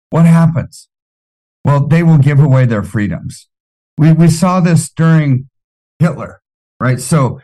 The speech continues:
so Hitler came into power, you know, after World War One.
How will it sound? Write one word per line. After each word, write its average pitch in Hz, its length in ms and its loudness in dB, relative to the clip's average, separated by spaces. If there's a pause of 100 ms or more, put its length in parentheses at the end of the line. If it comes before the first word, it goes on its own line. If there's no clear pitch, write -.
(400)
so 147 180 0
Hitler 190 400 2
came 170 280 0
into 139 200 -2
power, 123 680 -6 (640)
you 131 100 -2
know, 127 200 2
after 147 320 -6
World 131 400 -4
War 107 220 -8
One. 90 560 -4